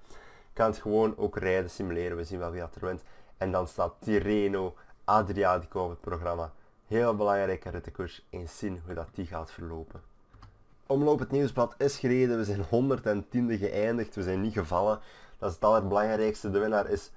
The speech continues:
eh, Luke Rowe, dan, eh, Laurens de Vrees, Fabian Cancellara wordt derde. En wie is Luke Rowe? K zevenentachtig, zesentwintig jaar.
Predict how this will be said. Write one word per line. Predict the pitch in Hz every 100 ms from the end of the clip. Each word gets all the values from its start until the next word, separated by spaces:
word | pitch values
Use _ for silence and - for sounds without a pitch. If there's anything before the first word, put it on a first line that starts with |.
| - - -
eh, | 95
Luke | 92 98 110 95
Rowe, | 90 104 131 139
dan, | 95 101 101 -
eh, | - 92
Laurens | 92 95 98 85
de | 87
Vrees, | 90 104 107 -
Fabian | 98 98 95
Cancellara | 85 90 - 90 92 90 85
wordt | 101 -
derde. | 107 104 110 110 - - - -
En | 90 87
wie | 90 110
is | 98 -
Luke | 95 87 101 - 80
Rowe? | 78 90 87 76 - -
K | - 90
zevenentachtig, | - 113 110 82 - 104 104 87
zesentwintig | - 101 101 92 107 101 85
jaar. | 101 104 92